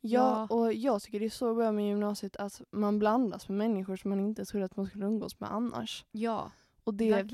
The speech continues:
Speaker 1: växer man verkligen av. Och att få höra andras åsikter eller andras, eh,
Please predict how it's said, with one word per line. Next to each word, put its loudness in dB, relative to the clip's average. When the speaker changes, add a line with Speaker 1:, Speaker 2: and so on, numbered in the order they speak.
Speaker 1:
växer -6
man 2
verkligen -2
av. -6
Och -6
att -2
få -2
höra 2
andras -2
åsikter -6
eller -6
andras, -6
eh, -8